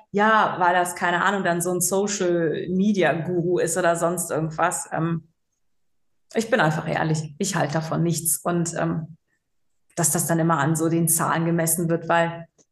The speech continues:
wenn du dann wie ich in meinem Job dann wirklich rausgehst, vor Ort sitzt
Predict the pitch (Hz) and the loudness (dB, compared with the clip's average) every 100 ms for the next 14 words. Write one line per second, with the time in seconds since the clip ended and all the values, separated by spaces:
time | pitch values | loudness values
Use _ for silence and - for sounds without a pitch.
0 | - 190 202 196 180 175 160 208 208 175 | 0 2 4 2 2 0 0 -2 -2 0
1 | 170 175 180 180 170 - 175 165 160 180 | 0 0 -2 -2 -4 -2 -4 -4 -2 -4
2 | 180 160 160 165 165 175 - 151 156 156 | -4 -6 -2 0 2 0 -2 -2 -4 -4
3 | - 160 - 180 175 180 - 190 190 190 | -4 -2 0 2 2 0 -2 0 0 0
4 | - - | -4 -8